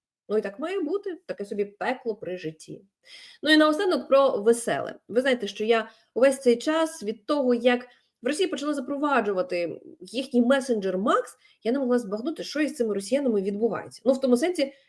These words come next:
чого вони взбунтувались. Ті, хто раби, повністю підкорюються владі Кремля,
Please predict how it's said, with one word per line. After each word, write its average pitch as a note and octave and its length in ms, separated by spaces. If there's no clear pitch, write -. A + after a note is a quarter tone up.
чого G3+ 280
вони B3+ 200
взбунтувались. A#3+ 1080
Ті, F#4+ 200
хто D#4+ 540
раби, A3+ 580
повністю B3 440
підкорюються C4 720
владі A#3 340
Кремля, G#3 540